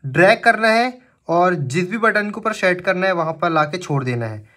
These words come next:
और जैसे कि मैंने इसमें छोड़ दिया, अब मेरे को ये वाले से गन को रीलोड करना है तो मैंने इसमें क्लिक कर दिया, ठीक है। एक बार फिर से मैं करता हूँ, इसको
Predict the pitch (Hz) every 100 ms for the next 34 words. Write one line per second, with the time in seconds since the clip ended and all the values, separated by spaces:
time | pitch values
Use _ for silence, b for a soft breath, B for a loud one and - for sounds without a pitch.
0 | b b 143 139 143 170 175 196 196 190
1 | 185 190 185 180 175 196 196 160 160 160
2 | 185 202 202 b b b b - 131 202
3 | 208 190 196 196 214 240 - - 151 156
4 | 160 165 196 185 151 160 180 185 175 190
5 | 240 - _ - 165 165 185 - 151 175
6 | 214 262 - 151 139 - 117 113 113 175
7 | 175 131 - - 156 175 175 175 - 196
8 | 190 185 175 196 226 170 - 180 185